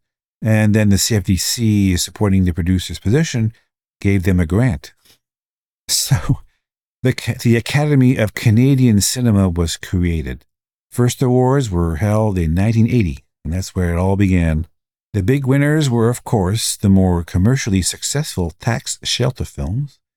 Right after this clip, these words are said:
The Changeling, a horror film with George C. Scott, and another one called Murder by Decree, won five awards, while Meatballs took two awards, including Best Original Screenplay. Something to be proud of.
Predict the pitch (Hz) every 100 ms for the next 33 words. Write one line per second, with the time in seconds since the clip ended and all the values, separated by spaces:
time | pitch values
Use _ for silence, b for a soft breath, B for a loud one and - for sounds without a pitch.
0 | _ _ _ _ _ - 113 143 139 127
1 | 139 196 190 123 113 120 117 110 - 110
2 | 117 170 113 95 - - 98 87 - -
3 | 95 - - 90 117 - _ _ _ -
4 | 104 107 117 110 98 95 95 - 92 85
5 | 92 110 107 95 87 80 85 - 90 101
6 | 120 85 82 - 151 185 135 85 82 78
7 | 78 104 113 85 92 80 117 165 135 123
8 | 120 110 - - _ _ _ _ _ _
9 | 98 - - 175 160 117 101 98 95 95
10 | 90 90 - 90 82 78 80 143 151 -
11 | 73 90 113 104 110 - - - - _
12 | _ _ _ _ _ _ 92 101 98 -
13 | 95 101 - 60 - -